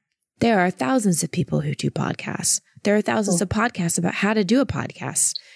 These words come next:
Speaker 1: There are thousands of YouTube videos about how to get the equipment and get it all dialed
Speaker 2: Hmm.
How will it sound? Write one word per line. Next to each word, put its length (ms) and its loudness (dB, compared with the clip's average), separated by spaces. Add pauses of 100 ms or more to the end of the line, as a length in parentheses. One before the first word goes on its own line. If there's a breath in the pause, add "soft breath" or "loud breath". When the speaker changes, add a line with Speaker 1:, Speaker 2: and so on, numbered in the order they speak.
(100)
Speaker 1:
There 120 2
are 40 0
thousands 460 -2
of 80 0
YouTube 340 0
videos 420 -2
about 240 -2
how 140 -2
to 140 0 (160)
get 160 0
the 100 2
equipment 540 -2
and 100 -8
get 160 -2
it 80 0
all 160 0
dialed 300 2
Speaker 2:
Hmm. 60 2